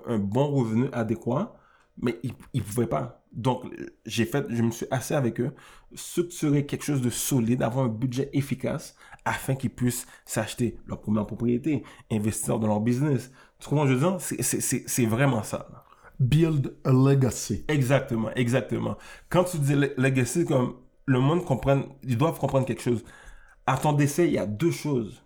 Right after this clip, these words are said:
Speaker 1: qui arrivent. C'est soit que tu laisses des actifs, des biens immobiliers, euh, euh, de l'or, ou, ou, ou, ou, ou derrière, euh, de l'épargne,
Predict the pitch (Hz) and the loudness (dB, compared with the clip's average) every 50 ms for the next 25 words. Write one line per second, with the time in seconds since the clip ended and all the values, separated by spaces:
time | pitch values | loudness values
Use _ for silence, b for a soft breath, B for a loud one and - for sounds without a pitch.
0 | _ - - - 120 107 101 104 107 104 101 101 113 - _ _ b b b b | _ -20 -6 -2 -2 -2 -2 -2 -4 -6 -6 -8 -12 -16 _ _ b b b b
1 | b - - - 131 - - - 175 175 175 - - - - - - 123 135 139 | b -6 -2 -2 0 0 2 2 2 2 2 -2 -6 -8 -8 -6 -4 -2 -2 -2
2 | 117 - - - - 113 107 95 107 104 - - - - 123 170 - - - - | -4 -6 -8 -4 -2 -2 0 0 -2 -4 -6 -6 -6 -4 -4 -6 -6 -12 -8 -4
3 | 98 95 95 104 107 110 110 107 107 107 104 101 101 104 107 104 107 110 110 107 | -4 -2 -2 -2 0 0 2 2 2 2 2 2 2 2 2 2 2 2 0 0
4 | 104 B B B B - 104 104 - - 110 104 107 113 113 110 113 113 110 107 | -2 B B B B -2 0 0 2 2 0 2 4 4 4 4 6 6 6 6
5 | 107 107 104 104 B B B B - - 107 107 85 78 107 98 - 107 110 - | 4 4 2 0 B B B B -8 -6 -4 -2 -2 -2 -2 -2 0 0 0 0
6 | - 117 113 101 92 - - 117 117 117 104 107 107 113 110 107 117 117 113 110 | 2 2 2 2 0 0 0 2 2 0 0 0 0 0 0 2 2 4 4 4
7 | 110 110 107 110 110 - - 104 110 110 107 104 104 104 101 101 98 101 107 117 | 4 2 0 0 -4 -6 -4 0 2 2 2 4 2 2 2 2 0 2 2 2
8 | 120 113 - 120 113 110 110 117 | 2 2 0 0 -2 0 -2 -2